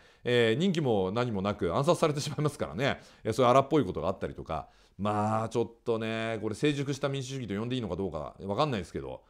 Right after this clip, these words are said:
えー、結構ね、えー、よくある話なんですよ。ただ、このエヌエイチケーの記事はですね、この次ね、こう書いてありまして、えー、与党敗北の要因ね、さっきの、まあ、続きですけれども、あの、まあ、このエルエイチというね、土地公社の、まあ、職員による、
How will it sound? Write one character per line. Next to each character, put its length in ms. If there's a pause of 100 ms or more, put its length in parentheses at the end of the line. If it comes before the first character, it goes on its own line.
(140)
え 360
ー、 40
結 260
構 180
ね、 320 (180)
え 220
ー、 20
よ 140
く 160
あ 60
る 80
話 280
な 80
ん 60
で 60
す 80
よ。 100
た 160
だ、 320 (180)
こ 80
の 60
エ 60
ヌ 80
エ 20
イ 20
チ 80
ケ 80
ー 40
の 80
記 140
事 80
は 100
で 80
す 80
ね、 300
こ 100
の 80
次 200
ね、 160
こ 200
う 40
書 60
い 60
て 80
あ 40
り 60
ま 140
し 100
て、 280 (300)
え 640
ー、 40
与 120
党 100
敗 200
北 180
の 80
要 220
因 80
ね、 140
さ 120
っ 60
き 100
の、 140
ま 140
あ、 60
続 200
き 100
で 80
す 80
け 80
れ 80
ど 80
も、 380 (880)
あ 160
の、 300 (200)
ま 80
あ、 40
こ 60
の 60
エ 120
ル 80
エ 100
イ 40
チ 120
と 60
い 40
う 40
ね、 120
土 140
地 80
公 120
社 520
の、 480
ま 100
あ、 20
職 220
員 60
に 80
よ 80
る、 160